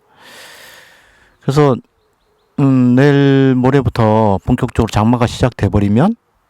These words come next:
어, 수정하러, 어...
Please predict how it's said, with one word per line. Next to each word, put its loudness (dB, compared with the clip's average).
어, -2
수정하러, -4
어... -16